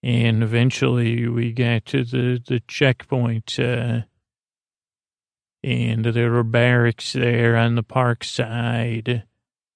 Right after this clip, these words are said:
uh, but it was all gone, uh, and it had even weathered quite a bit, uh, over time.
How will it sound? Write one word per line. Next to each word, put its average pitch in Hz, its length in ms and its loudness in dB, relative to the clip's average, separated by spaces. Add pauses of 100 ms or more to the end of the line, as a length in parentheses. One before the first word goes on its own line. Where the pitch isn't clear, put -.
uh, 123 340 0
but 120 180 0
it 123 80 0
was 120 220 0
all 120 320 2
gone, 120 720 2
uh, 123 40 -4 (340)
and 120 120 0
it 135 140 2
had 131 80 4
even 120 560 2
weathered 120 640 0
quite 127 300 2
a 120 60 0
bit, 120 560 -2
uh, 117 380 -6 (460)
over 120 280 -2
time. 120 840 -2